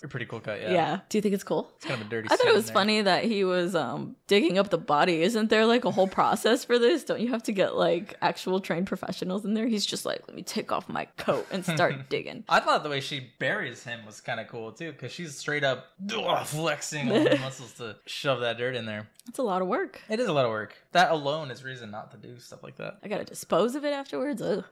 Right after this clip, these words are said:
Speaker 2: She says she hopes she doesn't mind her calling as she gets lonely, and he confesses that he gets lonely when Trish is out of town. The two make themselves comfortable on the couch, and Elaine serves him a drink in the hugest goblet I've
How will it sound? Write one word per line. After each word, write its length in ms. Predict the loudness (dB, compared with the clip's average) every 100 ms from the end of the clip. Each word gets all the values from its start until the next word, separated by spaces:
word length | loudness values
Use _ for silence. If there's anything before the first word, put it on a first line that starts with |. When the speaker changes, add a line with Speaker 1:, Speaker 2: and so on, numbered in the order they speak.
| -8
Speaker 2:
She 180 | -4
says 220 | 2 2 4
she 120 | 2
hopes 220 | 2 0
she 120 | 0
doesn't 260 | 0 0 2
mind 260 | 2 2
her 120 | 0 -2
calling 560 | 2 2 2 -2 -4
as 100 | -6
she 120 | -6 -2
gets 260 | -2 -2
lonely, 680 | 0 0 0 -4 -6 -8 -10 _
and 100 | 0
he 120 | 0
confesses 520 | 2 2 0 0 0
that 160 | 0 -2
he 140 | -2
gets 320 | 0 0 -2 -2
lonely 420 | 0 0 -2 -2
when 200 | -2 -4
Trish 300 | -6 -8 -4
is 140 | -2
out 120 | -2 -4
of 100 | -6
town. 360 | -8 -6 -4
The 80 | -2
two 180 | 0 2
make 180 | 2 2
themselves 380 | 0 2 0 0
comfortable 460 | -2 -2 0 2
on 160 | 4 4
the 60 | 0
couch, 420 | 0 2 0 0
and 100 | 2
Elaine 400 | 4 4 4 4
serves 380 | 4 4 4 2
him 140 | -2 0
a 60 | -2
drink 340 | -2 -2 0
in 100 | 2
the 60 | 2
hugest 640 | 0 -4 0 0 2 -2 2
goblet 500 | 4 4 6 2 4
I've 200 | -2 -2